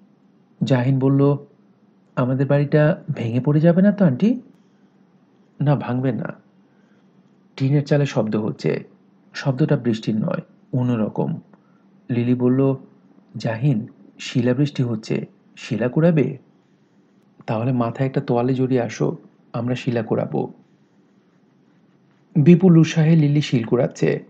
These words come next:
বাগানে ছোটাছুটি করছে। তার সঙ্গে আছে জাহিন। কাদায় পানিতে দুজনই মাখামাখি, দুজনেরও উৎসাহের সীমা নেই। লিলির নিজের বাড়ির কথা মনে নেই, সে যে সম্পূর্ণ অচেনা একটা বাড়িতে কিশোরীদের মতো ছোটাছুটি করছে,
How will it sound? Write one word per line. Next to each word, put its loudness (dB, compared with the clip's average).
বাগানে 0
ছোটাছুটি -4
করছে। -4
তার 6
সঙ্গে 2
আছে 0
জাহিন। -4
কাদায় 4
পানিতে 0
দুজনই 0
মাখামাখি, -4
দুজনেরও 4
উৎসাহের 0
সীমা -4
নেই। -4
লিলির 6
নিজের 4
বাড়ির 2
কথা 0
মনে 0
নেই, -4
সে -4
যে 2
সম্পূর্ণ 0
অচেনা 0
একটা -2
বাড়িতে 0
কিশোরীদের -2
মতো -2
ছোটাছুটি -4
করছে, 0